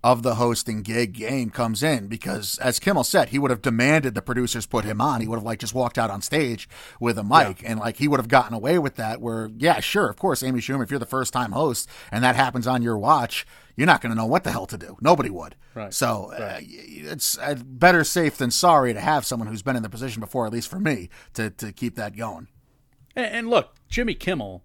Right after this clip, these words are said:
Speaker 2: there was a first, there's a first time for everything. The first time he came up against an Oscars catastrophe, he didn't really handle it that well either.
Speaker 1: Right.
Speaker 2: I mean, the La
Speaker 1: That's
Speaker 2: La
Speaker 1: true.
Speaker 2: Land, he stood up there with a constipated Joaquin Phoenix face
Speaker 1: <laughs>
Speaker 2: for that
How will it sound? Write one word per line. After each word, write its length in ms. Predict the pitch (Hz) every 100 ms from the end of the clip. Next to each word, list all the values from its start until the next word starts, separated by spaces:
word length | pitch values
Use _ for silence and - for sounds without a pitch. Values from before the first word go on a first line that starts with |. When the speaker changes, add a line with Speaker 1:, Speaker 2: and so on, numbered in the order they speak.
| -
Speaker 2:
there 120 | 165
was 120 | 143
a 40 | 131
first, 300 | 175 185 196
there's 140 | 180
a 40 | 165
first 260 | 240 -
time 220 | - 156 107
for 160 | 113
everything. 440 | 156 127 - 95 98
The 80 |
first 360 | - 220 208 -
time 380 | 175 160 117 104 - -
he 100 | -
came 300 | 143 151 135
up 160 | 131 -
against 300 | 117 117 -
an 60 | 117
Oscars 400 | 120 - 117 -
catastrophe, 840 | - 139 147 - - - 98 95 _ _ _
he 120 | - 214
didn't 180 | 156
really 300 | 139 156 117
handle 420 | 101 131 139 113 104
it 100 | -
that 220 | 101 104
well 200 | 107 95
either. 340 | 139 131 - -
Speaker 1:
Right. 160 | 151 113
Speaker 2:
I 40 |
mean, 200 | 127 123
the 80 | 117
La 200 | 147 185
Speaker 1:
That's 100 | 190
Speaker 2:
La 100 | 156
Speaker 1:
true. 80 | 143
Speaker 2:
Land, 340 | 127 113 - - -
he 160 | 208
stood 400 | 208 - - 190
up 180 | 170 -
there 220 | 151 131
with 160 | 127 117
a 60 |
constipated 680 | - 160 143 - 123 139 120
Joaquin 380 | 120 120 - 110
Phoenix 420 | - 170 139 -
face 400 | 247 104 104 - 170 - 156
Speaker 1:
<laughs> 280 | 156 - -
Speaker 2:
for 140 | 151 139
that 160 | 123